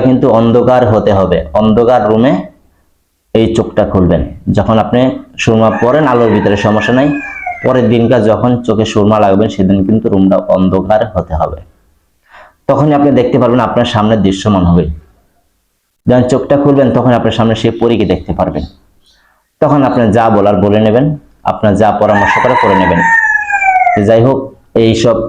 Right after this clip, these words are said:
আমল করার আগে অবশ্যই একজন উস্তাদ বা গুরুজি ধরে আপনি আমল করবেন।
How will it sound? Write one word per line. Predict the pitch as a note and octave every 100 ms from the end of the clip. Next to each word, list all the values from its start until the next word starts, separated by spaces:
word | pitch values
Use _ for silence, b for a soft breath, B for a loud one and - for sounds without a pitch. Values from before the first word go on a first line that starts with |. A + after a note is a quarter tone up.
| -
আমল | A2 C3 C3+
করার | B2+ A2+
আগে | G2+
অবশ্যই | G#2+ A#2+ - C#3 C3+ - - -
একজন | G2+ F#2+ G2+
উস্তাদ | G2+ - - A#2 G#2
বা | G2
গুরুজি | F#2 G2 F#2+ G2
ধরে | F#2 F#2+ A#2 C#4+ - _ _ _ _ _ -
আপনি | F#2+ G2 F#2 E2+ -
আমল | F#2 F2+
করবেন। | E2+ F2 D#2+